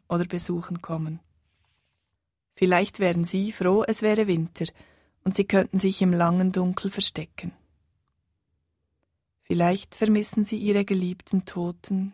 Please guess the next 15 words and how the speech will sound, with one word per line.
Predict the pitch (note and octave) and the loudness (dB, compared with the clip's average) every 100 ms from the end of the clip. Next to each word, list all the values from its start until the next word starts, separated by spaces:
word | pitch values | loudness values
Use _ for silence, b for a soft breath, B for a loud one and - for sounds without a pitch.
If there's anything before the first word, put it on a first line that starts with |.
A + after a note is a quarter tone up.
| _ | _
gerade | F#3+ F#3 F3+ G3+ | -2 0 0 0
heute | F#3 D#3+ D#3+ D#3+ | 0 -2 -4 -6
besonders. | D#3+ - D#3 D#3 E3+ - - _ _ _ _ _ _ _ _ _ _ _ _ _ _ _ _ _ _ _ _ _ _ _ _ _ _ - | -6 -8 -10 -6 -6 -6 -10 _ _ _ _ _ _ _ _ _ _ _ _ _ _ _ _ _ _ _ _ _ _ _ _ _ _ 2
Wir | G#3+ | 4
Menschen | F#3+ F3+ G3 A#3 A3 | 6 6 6 4 4
können | G#3 F#3+ F3 | 4 4 4
eigentlich | E3+ E3+ G3+ G3+ G3+ - | 2 2 2 0 -2 0
wissen, | E3+ E3+ - F3 E3+ _ _ _ _ _ | 0 2 2 0 -2 _ _ _ _ _
dass | F#3 - - | -6 0 6
alles, | F#3 G#3 A3 | 6 6 4
was | F#3+ F#3 | 2 4
wir | G3 | 4
erleben | F#3 E3+ E3 F3+ G3 G#3 | 4 4 2 2 4 2
und | E3+ - | 2 0
haben, | E3 E3+ F#3 F#3+ G3+ | -2 -2 0 -2 -2